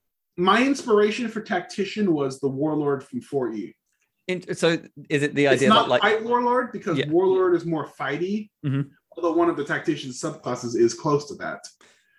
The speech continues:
Speaker 2: What,
Speaker 1: But
Speaker 2: but, but that,
Speaker 1: I
Speaker 2: I
Speaker 1: like
Speaker 2: guess
Speaker 1: Warlord because they're a support class,
Speaker 2: Mm-hmm.
Speaker 1: but they're not magical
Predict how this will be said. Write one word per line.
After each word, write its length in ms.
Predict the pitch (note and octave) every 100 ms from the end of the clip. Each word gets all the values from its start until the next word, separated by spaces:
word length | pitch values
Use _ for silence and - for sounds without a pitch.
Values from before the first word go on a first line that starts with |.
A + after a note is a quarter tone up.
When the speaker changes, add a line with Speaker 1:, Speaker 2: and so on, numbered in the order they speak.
| _ -
Speaker 2:
What, 240 | A3+ A3+
Speaker 1:
But 240 | - - F3
Speaker 2:
but, 160 | G#3
but 140 | F#3+ G3+
that, 160 | G3
Speaker 1:
I 60 | G3+
Speaker 2:
I 40 |
Speaker 1:
like 180 | G#3+ -
Speaker 2:
guess 80 | -
Speaker 1:
Warlord 500 | G3 A3+ G#3 E3 E3
because 580 | D#3 E3 F3 D#3 C#3+ - C#3
they're 260 | E3 E3
a 60 | D#3
support 560 | - - - G3 G#3+
class, 640 | - D#3+ A2+ B2 - - -
Speaker 2:
Mm-hmm. 200 | B2+ B2 B2+ _ _ -
Speaker 1:
but 100 | -
they're 120 | B2+
not 280 | B2+ D3+ E3
magical 760 | E3 D#3 D3+ D#3 D3+ C#3+ -